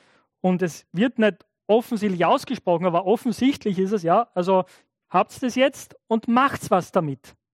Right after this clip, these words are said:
Arbeitet damit, investiert damit. Und es fällt uns auch auf, wenn wir die Geschichte durchlesen, weil die ist voll von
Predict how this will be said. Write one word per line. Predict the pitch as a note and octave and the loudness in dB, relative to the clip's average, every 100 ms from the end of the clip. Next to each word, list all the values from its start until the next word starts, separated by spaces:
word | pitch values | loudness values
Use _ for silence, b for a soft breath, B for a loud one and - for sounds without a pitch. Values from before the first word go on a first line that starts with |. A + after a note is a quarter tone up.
| _ _ _ _ _ _ _ | _ _ _ _ _ _ _
Arbeitet | - A#3 D4 A#3 - D#3+ | 0 2 2 0 -2 -4
damit, | F3 D#3+ C#3+ _ | -2 -4 -4 _
investiert | A#3 B3 B3 - C4 D4+ A#3 | 2 2 0 -2 0 0 0
damit. | E3 C3 _ _ b b b b b b | -2 -4 _ _ b b b b b b
Und | G3+ A3+ | 0 0
es | - | -2
fällt | G3 A3 C4 | 0 0 0
uns | B3 | 2
auch | B3 G#3+ | 2 2
auf, | F3 A3 | -2 -2
wenn | A#3+ A3 | 0 2
wir | A3 | 0
die | G#3 | -2
Geschichte | G#3+ - B3+ - | -8 -2 -2 -2
durchlesen, | A3 B3+ C#4 G3+ F3 | -4 -4 -2 -2 0
weil | F3+ | -2
die | - A3+ | -2 -6
ist | A3 | -6
voll | - G3+ A3+ C#4 b b b | -4 2 2 2 b b b
von | _ - G#3+ G#3+ | _ 0 2 0